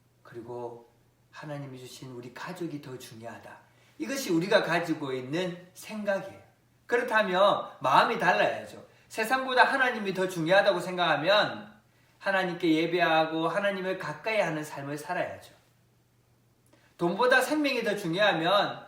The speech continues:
돈 때문에 싸우지 말고 생명을 귀히 여기고 존중해줘야죠.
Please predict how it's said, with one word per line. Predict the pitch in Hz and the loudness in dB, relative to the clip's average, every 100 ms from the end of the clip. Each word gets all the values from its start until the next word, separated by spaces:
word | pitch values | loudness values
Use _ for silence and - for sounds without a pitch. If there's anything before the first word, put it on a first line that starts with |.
| - _ _ _ _ _ | -20 _ _ _ _ _
돈 | - 175 | -4 -2
때문에 | 208 262 285 247 | 2 4 4 4
싸우지 | - 247 226 185 | 4 4 2 2
말고 | 151 143 165 196 147 - - - | 0 0 2 2 2 -2 -14 -20
생명을 | - 269 254 233 214 - | -14 -10 -4 -4 -4 -2
귀히 | 160 165 | 2 4
여기고 | 185 170 170 160 165 165 | 4 2 -2 0 0 -2
존중해줘야죠. | 165 214 220 196 123 - 107 98 - | -4 -10 -8 -8 -8 -10 -14 -16 -20